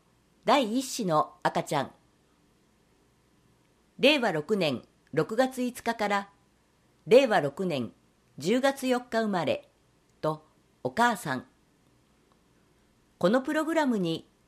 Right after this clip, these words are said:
初めて参加する方。定員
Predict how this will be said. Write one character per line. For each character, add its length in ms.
初 260
め 120
て 340
参 240
加 140
す 120
る 120
方。 360
定 240
員 320